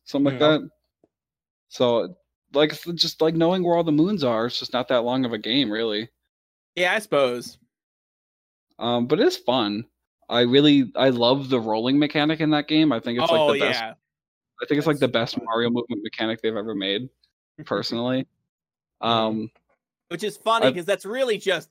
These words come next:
Speaker 3: Sonic's, Sonic's whole gimmick, right? Is being able to roll around
Speaker 1: <laughs>
Speaker 3: at the speed
Speaker 1: Yeah,
Speaker 3: of
Speaker 1: that is
Speaker 3: sound.
Speaker 1: true.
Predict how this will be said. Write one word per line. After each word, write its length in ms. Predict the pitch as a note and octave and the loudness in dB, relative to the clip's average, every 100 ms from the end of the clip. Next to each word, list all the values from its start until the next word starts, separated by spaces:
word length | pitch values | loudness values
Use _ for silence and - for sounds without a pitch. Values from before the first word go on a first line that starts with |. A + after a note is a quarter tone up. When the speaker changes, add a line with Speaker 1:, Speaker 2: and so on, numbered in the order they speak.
| _ | _
Speaker 3:
Sonic's, 680 | D#3 F3+ E3+ D#3 D3+ - - | -6 -2 0 -2 -8 -12 -20
Sonic's 420 | - E3+ D3+ C3 - | -4 -2 -2 -6 -10
whole 160 | B2 | -14
gimmick, 380 | B2 A#2+ A#2 - | -12 -12 -12 -10
right? 200 | B2 B2+ | -6 -4
Is 80 | A#2+ | -6
being 140 | D3+ | -6
able 120 | C3+ B2+ | -6 -6
to 80 | |
roll 200 | B2+ C3 | -4 -2
around 520 | B2+ C3 B2 A#2 A2+ - | 0 -2 -2 -4 -10 -6
Speaker 1:
<laughs> 260 | G3 - | -6 -6
Speaker 3:
at 100 | - | -16
the 80 | - | -16
speed 180 | - D#3 | -8 2
Speaker 1:
Yeah, 120 | B2 | 4
Speaker 3:
of 60 | A#2 | 4
Speaker 1:
that 120 | A#2+ | 2
is 60 | B2 | 0
Speaker 3:
sound. 100 | A#2 | -2
Speaker 1:
true. 760 | B2 A#2 _ _ _ - - | -2 -2 _ _ _ -20 -20